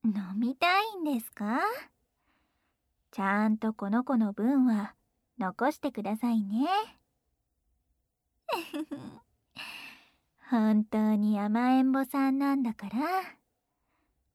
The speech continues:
これからはパパになるんですからね。ちゃんとしないといけませんよ。でも、甘えたいときは言ってくださいね。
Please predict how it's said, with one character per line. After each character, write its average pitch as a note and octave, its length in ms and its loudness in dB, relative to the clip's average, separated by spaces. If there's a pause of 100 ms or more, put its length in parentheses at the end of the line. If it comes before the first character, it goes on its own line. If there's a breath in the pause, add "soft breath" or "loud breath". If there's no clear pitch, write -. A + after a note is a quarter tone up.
こ F3+ 160 -4
れ A3 120 0
か B3+ 160 -2
ら B3 160 2
は E3 200 -8
パ - 100 -16
パ F#4 180 4
に E4+ 140 0
な C4 140 2
る B3 160 2
ん A3+ 80 2
で G#3+ 160 0
す - 100 -14
か G#3 140 -8
ら G#3 140 -6
ね。 B3 140 -2 (1500)
ち G3+ 100 -8
ゃ G3 340 0
ん G3+ 80 -2
と G#3 180 -4
し G#3 220 -10
な G#3+ 240 0
い C4 100 2
と A#3 120 -4
い G3 160 -6
け G3+ 180 -8
ま A#3 180 0
せ C4 140 -4
ん C4 260 4
よ。 B3 220 0 (2250)
で B3 220 -2
も、 E4+ 420 -4 (1000)
甘 A3+ 400 2
え F4 80 -2
た F#4+ 200 2
い G4 80 0
と G#4 120 0
き G#4+ 200 2
は C#4 340 0 (500)
言 A3+ 120 -2
っ A3 40 -8
て A3+ 180 -4
く B3+ 100 -4
だ C4+ 120 2
さ E4 140 -2
い D4 120 0
ね。 A#3+ 160 2